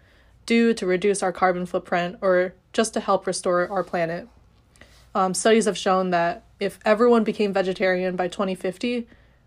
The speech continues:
food-related greenhouse gas emissions would drop by sixty percent. And this is, um,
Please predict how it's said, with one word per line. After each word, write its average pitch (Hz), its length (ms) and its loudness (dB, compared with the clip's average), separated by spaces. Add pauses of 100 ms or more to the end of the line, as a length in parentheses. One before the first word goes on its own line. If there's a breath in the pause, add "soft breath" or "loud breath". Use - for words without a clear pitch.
food-related 226 760 2
greenhouse 190 460 -2
gas 175 240 -2
emissions 214 480 -2
would 190 100 -2
drop 190 300 2
by 180 140 -2
sixty 220 560 -2
percent. 180 440 -8 (1300)
And 220 120 4
this 233 120 4
is, 240 100 2
um, 202 160 0